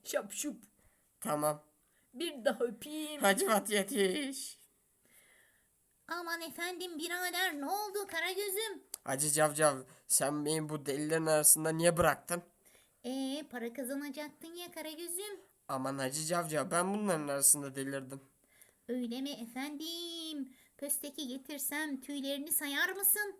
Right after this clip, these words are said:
Speaker 2: Postun tüyleri hiç sayılır mı?
Speaker 3: Yahu insan deli olunca sayar.
Speaker 2: Ben deli değilim.
Speaker 3: Hah, ne vuruyorsun Karagöz'üm?
Speaker 2: Öyleyse bana bir daha deli deme.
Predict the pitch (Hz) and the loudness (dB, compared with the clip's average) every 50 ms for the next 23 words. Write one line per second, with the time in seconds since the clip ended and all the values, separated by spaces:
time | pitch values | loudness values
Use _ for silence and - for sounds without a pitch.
0 | _ _ - 139 127 123 - - 156 147 143 - - - 139 139 139 143 151 151 | _ _ -6 2 4 4 4 4 2 2 4 4 4 4 2 0 0 0 0 0
1 | 151 143 147 147 135 - - - 120 135 143 156 185 196 170 139 123 117 120 - | -2 -4 -4 -2 2 4 4 4 4 0 0 0 0 0 2 -2 -4 -6 -8 -12
2 | _ _ _ _ _ _ _ _ _ _ _ _ _ _ _ _ _ _ _ _ | _ _ _ _ _ _ _ _ _ _ _ _ _ _ _ _ _ _ _ _
3 | _ _ _ 202 247 277 311 320 254 302 247 - 254 285 277 269 - 311 302 294 | _ _ _ -6 -4 -4 -4 -4 -6 -8 -6 -4 -4 -2 0 0 0 0 -2 -2
4 | 262 226 247 269 277 285 262 247 262 262 294 302 269 302 294 285 - 285 277 294 | -2 -2 -2 -2 -2 -2 -4 -4 -4 -6 -6 -6 -6 -4 -4 -2 -2 -2 -2 -2
5 | 294 302 330 349 381 392 381 - - - - _ _ - 120 127 135 131 123 127 | 0 0 2 2 0 -2 -4 -10 -14 -20 -20 _ _ -2 -2 -2 0 0 -2 -4
6 | 131 143 151 143 143 147 156 170 175 160 131 127 143 190 - _ _ _ _ _ | -4 -4 -4 -4 -4 -2 0 0 0 0 -2 -4 -6 -8 -14 _ _ _ _ _
7 | _ _ - 330 392 415 - - - _ _ _ _ _ 233 277 359 381 403 392 | _ _ -4 -2 -2 -2 -2 -6 -14 _ _ _ _ _ -8 -8 -6 -4 -2 -2
8 | 403 415 427 427 392 - - 415 381 - 339 359 359 370 349 381 381 359 392 415 | -2 -2 -2 -2 -4 -4 -4 -4 -6 -8 -6 -6 -4 -4 -4 -4 -4 -4 -4 -2
9 | 453 466 381 - - _ _ _ _ - - - - - _ _ _ _ _ - | -2 -4 -4 -6 -12 _ _ _ _ -20 -20 -20 -20 -20 _ _ _ _ _ -4
10 | 139 127 131 135 131 - 156 139 139 139 139 139 139 139 143 143 143 139 123 131 | -2 -2 0 2 4 4 4 2 2 0 0 0 0 -2 -2 -2 -2 -2 -4 -6
11 | 131 139 139 165 175 180 147 139 - - | -6 -2 0 0 0 2 0 -2 -2 -6